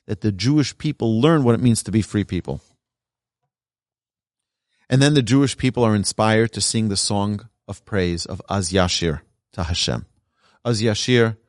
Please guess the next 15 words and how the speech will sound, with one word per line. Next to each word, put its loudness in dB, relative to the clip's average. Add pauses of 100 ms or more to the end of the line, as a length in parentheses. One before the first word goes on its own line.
(280)
I 0
recommend 0
you -4
look 0
in 0
the -4
Torah, 0 (240)
look -6
in -2
the -2 (240)
Art 2
Scroll, 0
Stone 0
Edition -2
Chumash, -4